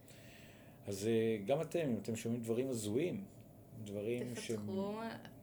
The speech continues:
Speaker 1: ביקורת,
Speaker 2: ד-,
Speaker 1: דרך
Speaker 2: עין
Speaker 1: משלכם,
Speaker 2: ביקורתית.
Speaker 1: ו-, ובטח אל תתפתו, כי, כי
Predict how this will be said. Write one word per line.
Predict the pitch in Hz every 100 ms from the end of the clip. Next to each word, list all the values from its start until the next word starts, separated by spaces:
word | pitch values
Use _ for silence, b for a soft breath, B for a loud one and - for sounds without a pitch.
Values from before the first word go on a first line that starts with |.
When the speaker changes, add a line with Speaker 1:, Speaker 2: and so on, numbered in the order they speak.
| - - -
Speaker 1:
ביקורת, | 117 117 202 233 120
Speaker 2:
ד-, | - - -
Speaker 1:
דרך | - 180
Speaker 2:
עין | 185
Speaker 1:
משלכם, | 214 277 160 147 214 202 190 113
Speaker 2:
ביקורתית. | 98 98 101
Speaker 1:
ו-, |
ובטח | 98 147 151
אל | 143
תתפתו, | 147 139 - 127 - 208 165
כי, | - 117 98 B B B B B B -
כי | 107 110 113